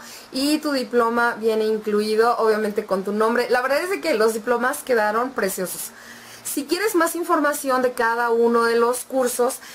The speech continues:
les voy a hacer también, para que este video no se haga demasiado largo, un video específicamente por cada uno de los cursos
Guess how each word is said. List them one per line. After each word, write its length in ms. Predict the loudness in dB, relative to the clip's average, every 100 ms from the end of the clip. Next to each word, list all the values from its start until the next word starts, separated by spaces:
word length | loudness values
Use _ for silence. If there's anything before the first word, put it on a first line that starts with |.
| -6
les 200 | 0 2
voy 200 | 2 2
a 140 | 2 2
hacer 520 | 0 -2 2 0 0
también, 600 | -2 0 0 2 2 0 -2
para 200 | -6 -2
que 120 | -4
este 180 | 2 2
video 240 | 4 2
no 100 | 0
se 120 | 0
haga 160 | 0 0
demasiado 500 | -2 -4 0 2 2
largo, 420 | 0 0 0 0 -2 -20 -14 -2
un 160 | 0
video 240 | 2 2 0
específicamente 840 | 2 0 0 -4 -2 -2 0 -2
por 180 | -2 0
cada 200 | 2 4
uno 160 | 4
de 80 | 4
los 140 | 4 2
cursos 480 | 0 2 2 0